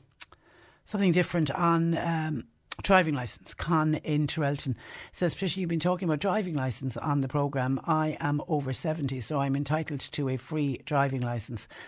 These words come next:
but I need to get a medical cert from a doctor, and the charge for that is fifty-five euro, which I think is robbery," says Con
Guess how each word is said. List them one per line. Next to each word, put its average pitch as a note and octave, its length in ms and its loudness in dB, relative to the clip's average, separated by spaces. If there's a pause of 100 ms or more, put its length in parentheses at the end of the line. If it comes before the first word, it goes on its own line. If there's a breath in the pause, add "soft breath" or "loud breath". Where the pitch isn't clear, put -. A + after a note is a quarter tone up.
(120 loud breath)
but C#3+ 100 2
I C#3+ 80 4
need D3+ 240 4
to - 180 -6
get C3+ 320 -2
a E3 80 -2
medical D3 460 0
cert C3+ 260 -2
from B2+ 180 -4
a B2 40 -2
doctor, B2+ 400 0 (380 loud breath)
and C3+ 100 0
the B2 60 0
charge B2+ 400 0
for - 80 -8
that C3 320 0
is D3 180 -6
fifty-five B2+ 560 -4
euro, A#2+ 300 -2
which A2+ 160 -6
I B2 100 -2
think A2+ 300 -2
is A2 160 -4
robbery," A2+ 360 -2
says A2 220 -6
Con A#2+ 320 -2